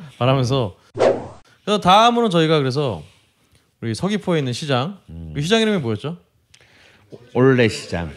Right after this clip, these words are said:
Speaker 1: 제주 올레시장.
Speaker 2: 사실은 본래는 이제 그, 어... 어딜 가려 그랬죠?
Speaker 1: 그렇죠.
Speaker 2: 아, 맞아,
Speaker 1: 아,
Speaker 2: 맞아.
Speaker 1: 그렇죠.
Speaker 2: 이 제주도 서귀포에 떠오르는, 떠오르는 게 아니라 본래부터 있었지만 이제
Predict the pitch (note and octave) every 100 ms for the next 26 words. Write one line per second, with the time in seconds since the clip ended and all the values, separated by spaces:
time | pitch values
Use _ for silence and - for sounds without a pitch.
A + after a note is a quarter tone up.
0 | - C3 C#3 B2+ A#2+ - G#2+ A2 G#3 -
1 | - - - - - E3+ F#3 G#3 A3 F3
2 | G3 G#3+ A3 A3 A3 G#3+ G3+ A3 D#3+ A#2
3 | C3+ A#2+ G2 A2 G#2+ G2+ F2 D#2 C2+ C#2
4 | - _ _ _ _ _ _ _ _ -
5 | - - - - _ _ _ - G2+ G2+
6 | G2 F#2+ F#2+ F#2 F2+ E2 - - - _
7 | _ _ _ _ _ _ _ _ _ _
8 | F#2 G#2+ A#2+ B2 A#2+ A#2+ - F#2 F2+ -
9 | _ _ - - - - - - _ _
10 | - F#2+ F#2+ A2 G2+ B2 C3 B2+ B2 A2
11 | G#2 C3 A#2 G2+ G2 F2 - - - -
12 | _ B2+ B2 B2 A#2 A#2+ A#2 B2+ C3 B2+
13 | A#2+ A2+ A2 - C3+ C3 - A#2+ G#2+ B2
14 | C3 C3 C3 B2+ B2 G2+ C3+ C3+ D3+ D#3+
15 | A2 G2 - B2+ B2+ C3+ C3 C3 - F#2+
16 | G2+ G#2+ F2 D#2 D2+ D2+ D#2+ D#2 D2